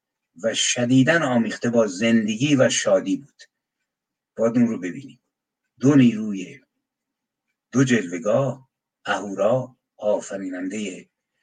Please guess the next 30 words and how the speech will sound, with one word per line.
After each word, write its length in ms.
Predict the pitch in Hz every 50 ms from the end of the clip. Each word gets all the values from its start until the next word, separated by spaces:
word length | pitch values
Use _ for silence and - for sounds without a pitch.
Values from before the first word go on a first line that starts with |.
| _ _ _ _ _ _ _ _ _ _ _ -
بزرگ، 640 | - 117 117 117 131 139 143 139 135 120 - - - -
افزاینده، 1080 | - 131 - - - - 107 107 101 98 95 90 90 87 82 101 120 131 131 123 110
نیروی 380 | 101 98 101 98 101 117 147
افزاینده 800 | - 98 - - - - 101 101 92 90 90 85 92 92 85 82 - _ _ _ _ _ _ _ _ _ _ _ _ _ _ -
و 120 | - 101 101
حرکت 440 | - 107 104 98 - 131 127 - 117
جهان 260 | 101 101 101 101 98
به 80 | 85
سوی 200 | - - 104 101
آبادانی 640 | - - 90 - - - - - 82 80 92 113 117
و 100 | 107 92
شادی، 600 | - - - 92 87 85 82 113 127 131 135 135 - _ _ _ _ _ _ _ _ _ _ _ _ _ _ _ _ _ _ _
این 280 | - 143 160 165 151 131
چیزی 360 | - - - 143 139 131 135
است 160 | 120 - -
که 160 | - 131 120 - - 95
ریشه‌های 580 | 104 117 117 117 - 104 107 127 147 151 143
شادی 480 | 131 - - - 110 104 101 95 120 123
رو 100 | 123 123
سفت 520 | - - - - 117 131 147 139 - -
می‌کنه 540 | 127 123 120 117 113 110 107 104 101 95 - -
و 60 | 104
وقتی 400 | 101 123 135 131 - - 120 117
که 280 | - 104 92 85 - _ _ _ _ _ _ _ _ _ _ _ _ _ -
ادامه 520 | 120 123 120 120 120 120 120 117 131 175
پیدا 360 | - 127 139 135 123 123 117 107
می‌کنه، 640 | 107 101 95 - - 92 101 123 143 - 120 -
ما 220 | 139 123 123 131 135
می‌بینیم 420 | 143 151 143 127 120 - 143 -
که 120 | - -